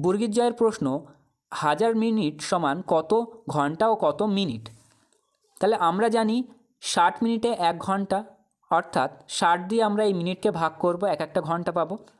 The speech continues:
তাহলে ষাট দিয়ে আমরা ভাগ করেছি, প্রথম একবার নিয়েছি, ষাট একে ষাট, তারপর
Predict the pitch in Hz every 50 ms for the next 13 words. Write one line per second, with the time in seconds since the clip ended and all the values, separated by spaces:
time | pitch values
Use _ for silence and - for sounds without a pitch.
0 | _ _ - - 165 - - - 190 196 196 208 233 226 214 220 190 190 180 180
1 | - 202 196 196 233 202 202 196 202 196 196 - 165 156 151 170 190 190 190 190
2 | 190 190 190 185 - 220 214 - - 151 - 180 - - - - - 190 165 196
3 | - - - _ _ - - 151 175 170